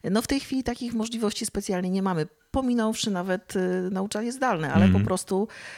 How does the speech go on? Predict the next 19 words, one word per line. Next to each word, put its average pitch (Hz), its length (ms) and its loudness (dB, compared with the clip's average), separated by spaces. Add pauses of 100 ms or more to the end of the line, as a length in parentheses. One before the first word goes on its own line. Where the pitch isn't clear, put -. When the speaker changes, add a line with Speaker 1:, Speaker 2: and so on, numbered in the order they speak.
(120)
Speaker 1:
już, 180 500 0
y, 160 180 2
ten 208 140 2
internat 208 360 0
nam 175 120 -2
dawał 175 220 2
jednak 165 280 -2
bardzo 160 280 -4
dużo 151 280 -10
takich 156 340 -8
możliwości. 156 640 -8 (160)
Ćwiczyliśmy 196 540 -2
sobie 165 260 -6
na 143 120 -8
przykład - 400 -8
od 151 120 -8
trzęsiny 196 500 -4
do 160 120 -2
rajdu, 156 340 -4